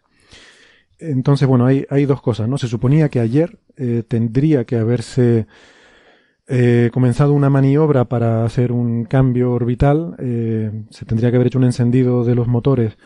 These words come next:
para cambiar a una órbita ya más cercana de catorce días. Eso no se ha hecho porque se detectaron, eh, unos problemas con unas, unas válvulas en algunos, eh, en, en el, vamos, el propulsor que tenía que hacer esta maniobra,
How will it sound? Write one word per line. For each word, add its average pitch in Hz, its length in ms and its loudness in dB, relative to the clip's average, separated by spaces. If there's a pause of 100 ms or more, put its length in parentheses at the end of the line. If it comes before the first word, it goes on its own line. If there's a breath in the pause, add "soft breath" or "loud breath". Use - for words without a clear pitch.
(640 soft breath)
para 117 340 0 (320)
cambiar 123 340 2
a - 20 2
una 123 180 2
órbita 123 300 0
ya 123 140 2
más 127 160 0
cercana 127 320 0
de 117 80 0
catorce 120 380 -2
días. 160 320 0 (380)
Eso 147 220 -2
no 160 80 -2
se - 100 0
ha 151 40 2
hecho 165 220 -4
porque 147 280 -2
se - 140 -2
detectaron, 143 680 0 (880 loud breath)
eh, 131 260 2
unos 143 280 2
problemas 156 560 0
con 123 160 -2
unas, 127 320 0 (160)
unas 127 320 -4
válvulas 135 580 0
en 117 140 -4
algunos, 117 680 -4
eh, 135 60 -8
en, 120 680 -6
en 123 100 0
el, 110 300 -4
vamos, 127 300 -4
el 110 80 -4
propulsor 120 520 -2
que 131 80 -4
tenía 120 240 -2
que 120 80 -4
hacer 117 180 -4
esta 120 140 -2
maniobra, 139 420 -2